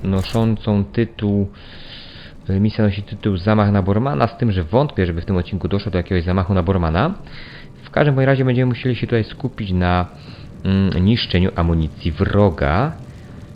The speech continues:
Y, no i z pewnością będzie się działo tutaj grubo. Mam nadzieję, że w końcu uda mi się rozstrzelać, bo w poprzednim odcinku, no, to jakoś tak średnio mi szło.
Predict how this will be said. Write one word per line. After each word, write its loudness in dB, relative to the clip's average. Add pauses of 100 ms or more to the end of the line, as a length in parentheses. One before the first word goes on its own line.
(240)
Y, 2
no 2
i 0
z -6
pewnością 0
będzie 2
się -10
działo 2
tutaj 0
grubo. 2
Mam 2
nadzieję, 2
że 2
w -6
końcu 0
uda 4
mi 2
się -2
rozstrzelać, 2
bo -2
w -8
poprzednim 2
odcinku, 0
no, 2
to -2
jakoś 0
tak -4
średnio 0
mi 0
szło. 0